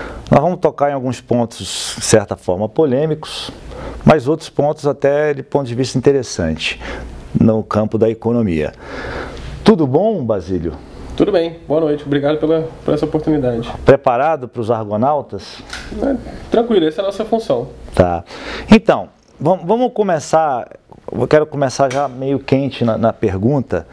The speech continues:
Speaker 1: É, a história do monopólio, né? A, no monopólio do mercado de armas no Brasil. Nós sabemos que tem aí a Imbel, a Taurus, eu não, não me recordo de todas, que são poucas, né?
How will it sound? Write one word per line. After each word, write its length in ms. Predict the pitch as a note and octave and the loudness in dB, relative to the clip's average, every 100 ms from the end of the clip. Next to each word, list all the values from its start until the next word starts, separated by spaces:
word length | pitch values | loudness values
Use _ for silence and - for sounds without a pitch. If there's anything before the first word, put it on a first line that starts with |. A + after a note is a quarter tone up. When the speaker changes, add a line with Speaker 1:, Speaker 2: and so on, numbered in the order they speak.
| - - - - | -18 -18 -16 0
Speaker 1:
É, 920 | G#2 A2+ A#2 A2+ A2 A2 F2+ C2 D#2+ - - - - - - - - | 4 4 4 2 2 2 0 -4 -8 -8 -14 -14 -12 -14 -12 2 2
a 60 | |
história 360 | F#3 - G3 G3 | 2 2 2 2
do 80 | F#3+ | 0
monopólio, 760 | F#3+ F#3+ - C3+ A#2 F2+ D#2 E2 - | 0 0 -2 0 0 0 -8 -14 -2
né? 280 | A2 C#3 B2 - | 0 0 -6 -6
A, 160 | - A#2 | -2 0
no 80 | |
monopólio 560 | C#3 D3 C3+ - D3 D3 | 2 2 0 0 -2 -2
do 100 | C3+ | -6
mercado 540 | C#3 A#2+ - C3 C3 | -6 -6 2 2 2
de 160 | B2 B2 | -2 0
armas 340 | A#2+ B2 B2 | 0 -2 -4
no 60 | C3 | -2
Brasil. 480 | C3 C3+ F#2 F2+ F2 - - - - | 2 2 0 -4 -4 -10 -12 -10 2
Nós 140 | F3+ | 4
sabemos 340 | G3 D#3+ E3 D3 | 4 0 -2 -2
que 60 | |
tem 140 | - D3 | 0 2
aí 180 | C#3 C3 | 2 2
a 40 | |
Imbel, 560 | G#2+ F2+ A#2+ C3 A2+ G2+ | 2 2 4 4 2 0
a 60 | |
Taurus, 880 | - A2 A#2+ B2 A#2 G#2 F#2+ E2+ - | 0 2 2 2 0 -2 -4 -6 -4
eu 200 | G2 G#2+ | 0 2
não, 120 | G#2 - - - - - | 0 -6 -12 -12 -4 4
não 100 | G2+ | 4
me 80 | |
recordo 420 | F#2+ F#2 G2+ F#2+ F2 | 4 0 0 0 -6
de 120 | F2+ | -6
todas, 520 | - G2 F2+ - - - | 0 0 0 -6 -12 -4
que 200 | - D#2+ - | -2 -2 -2
são 160 | - | -2
poucas, 480 | - A2+ A#2 - E2 | 4 4 4 0 0
né? 160 | G#2+ | 0